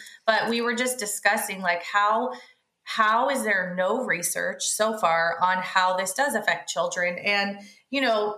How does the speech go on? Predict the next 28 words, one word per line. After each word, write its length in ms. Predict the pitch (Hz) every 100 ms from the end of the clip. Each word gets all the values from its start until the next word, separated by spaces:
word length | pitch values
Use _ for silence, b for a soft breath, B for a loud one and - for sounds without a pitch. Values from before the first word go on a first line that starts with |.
| -
kids 300 | 285 277 -
that 160 | 294
have 200 | - 233
speech 420 | 226 - 202 - -
therapy 380 | 208 208 208 -
issues 640 | 180 - 190 185 185 180 -
and 320 | 190 190 185 -
kids 280 | - 214 208
that 160 | 208 202
are 280 | 190 185 180
learning 240 | 180 202
how 120 | 202
to 80 | 196
communicate, 880 | 185 190 185 190 185 190 180 175 175
like 220 | 170 170 170
little 220 | 185 196 202
toddlers, 520 | - 196 185 170 - B B B
we 80 | 262
don't 140 | 302 311
need 180 | 285
to 80 | 262
be 120 | 269
masking 580 | 247 208 202 - 180 170
them. 220 | 160 165 170
And 300 | 185 196 202 196 208
now, 280 | 220 220 226
sure 300 | - 208 208
enough, 300 | 190 185